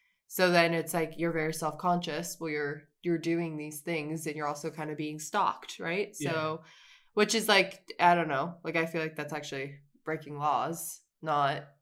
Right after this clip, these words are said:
Speaker 1: telling certain groups that they can't say certain things on the internet or go to schools and do horrible
Speaker 2: Yeah, I mean, those,
Speaker 1: talks.
Speaker 2: those behaviors sound way worse than just some activist calling up a theater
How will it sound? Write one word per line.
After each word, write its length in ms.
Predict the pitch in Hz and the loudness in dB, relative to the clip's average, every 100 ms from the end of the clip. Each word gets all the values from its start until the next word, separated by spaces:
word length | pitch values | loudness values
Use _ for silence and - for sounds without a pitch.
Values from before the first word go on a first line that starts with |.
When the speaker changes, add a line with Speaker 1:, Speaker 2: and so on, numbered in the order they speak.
| - | -6
Speaker 1:
telling 560 | 170 156 151 147 151 - | -2 -2 -2 -6 -10 -14
certain 340 | 165 - 156 | -8 -6 -6
groups 360 | 147 143 143 - | -6 -8 -10 -10
that 280 | 147 147 _ _ _ _ _ - | -10 -12 _ _ _ _ _ -8
they 80 | 151 | -8
can't 280 | 151 139 - | -6 -8 -6
say 160 | 170 | -8
certain 280 | 156 143 - | -6 -8 -8
things 240 | 151 156 151 | -10 -10 -8
on 140 | 143 | -6
the 80 | 143 | -6
internet 480 | 143 143 135 139 143 | -6 -6 -6 -6 -6
or 80 | 143 | -8
go 120 | 147 | -8
to 120 | 143 | -8
schools 520 | 143 - 156 151 147 | -8 -8 -4 -4 -4
and 100 | 143 143 | -6 -10
do 340 | 139 135 143 - _ | -10 -10 -14 -18 _
horrible 240 | - 170 196 | -2 0 2
Speaker 2:
Yeah, 120 | 196 | 2
I 40 | |
mean, 140 | 170 170 | 4 4
those, 180 | 240 - | 4 2
Speaker 1:
talks. 140 | - | -4
Speaker 2:
those 180 | 170 208 | 0 2
behaviors 560 | 202 160 170 175 165 - | 4 2 2 -2 -6 -2
sound 380 | 143 135 131 - | -2 -2 -6 -12
way 220 | 123 131 135 | -6 -2 0
worse 540 | 120 123 117 - - | -2 -8 -8 -10 -12
than 240 | 120 110 110 | -12 -12 -10
just 260 | 117 104 | -10 -8
some 140 | 131 104 | -8 -10
activist 640 | 120 120 - 113 113 - | -10 -12 -10 -10 -10 -12
calling 340 | - 113 117 | -12 -12 -12
up 120 | 113 110 | -14 -14
a 40 | |
theater 480 | - 120 120 113 107 | -16 -14 -12 -10 -12